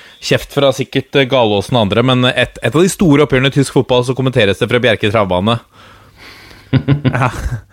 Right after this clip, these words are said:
Speaker 2: Ja, det, men, eh, eh, jeg tror vel ikke man tenker så mye på omgivelsene der. Eh, og vi som har vært litt rundt på pressetribuner, det er jo ymse der også. Det er ikke så nøye så lenge det er toogtjue mal-, mann som løper etter en ball, og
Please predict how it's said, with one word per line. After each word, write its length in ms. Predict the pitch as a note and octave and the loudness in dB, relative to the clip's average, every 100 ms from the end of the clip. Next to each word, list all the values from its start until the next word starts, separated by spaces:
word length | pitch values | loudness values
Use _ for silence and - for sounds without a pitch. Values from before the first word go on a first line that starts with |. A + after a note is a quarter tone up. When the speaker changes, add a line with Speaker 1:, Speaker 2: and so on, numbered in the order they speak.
| - - G#3 - | -20 -20 -16 -2
Speaker 2:
Ja, 140 | D3 D3 B2 - | 0 0 -4 -8
det, 140 | C3 C3 B2 A#2 | -4 -2 -4 -6
men, 240 | A#2+ A#2+ A#2 A2+ | -4 -2 -2 -2
eh, 400 | A2+ A2 G#2+ G2+ G2 _ _ _ - - - _ - | -4 -4 -6 -10 -14 _ _ _ -20 -20 -20 _ -10
eh, 380 | C3 A2+ G2 G#2 - - - | -6 -6 -8 -12 -18 -8 -4
jeg 100 | D3+ | 0
tror 160 | D3+ C3+ | 2 2
vel 100 | C#3+ | 2
ikke 100 | C#3+ | 2
man 80 | D3 | 0
tenker 220 | C#3 A2 | 0 -4
så 80 | - | -2
mye 140 | B2+ G#2+ | 0 0
på 140 | A#2 | 0
omgivelsene 580 | A#2 A2 G2+ G#2 A2 A#2 | 0 0 -2 -4 -6 -6
der. 220 | G#2+ G#2 G#2 - | -4 -6 -8 -12
Eh, 640 | - B2 A2+ A2 G#2+ G#2 | -8 -6 -6 -6 -8 -8
og 80 | A2+ | -6
vi 80 | A2 | -6
som 160 | - A#2 | -6 -4
har 80 | G#2+ | -6
vært 140 | - | -6
litt 100 | A2 A2 | -8 -8
rundt 100 | G2+ | -8
på 120 | A#2 | -4
pressetribuner, 680 | A2+ G#2+ G#2+ G#2 G#2 G#2 A2 | -6 -6 -10 -8 -6 -4 -2
det 60 | A2+ | -2
er 80 | A2 | -2
jo 80 | B2 | -4
ymse 320 | G#2+ F#2+ - A2 | -6 -8 -8 -6
der 240 | G2 G2+ | -6 -8
også. 160 | G2+ A#2 | -8 -6
Det 80 | |
er 80 | A2 | -8
ikke 100 | - B2 | -4 -2
så 40 | A2+ | -2
nøye 240 | G#2 G#2 | -2 -2
så 160 | - A#2+ | 0 -2
lenge 160 | G#2 | 0
det 80 | G#2 | -2
er 80 | G2+ | -4
toogtjue 380 | G#2+ G#2 G2+ A2 | -4 -6 -4 -4
mal-, 220 | G#2 G2+ - | -4 -6 -8
mann 240 | A#2 A2 A2 | -6 -4 -6
som 160 | A#2 | -4
løper 300 | G#2 G2 G#2+ | -4 -4 -6
etter 160 | G2 G#2+ | -6 -8
en 80 | G#2 | -6
ball, 240 | G2+ G#2+ | -6 -6
og 220 | G#2+ G2+ | -6 -8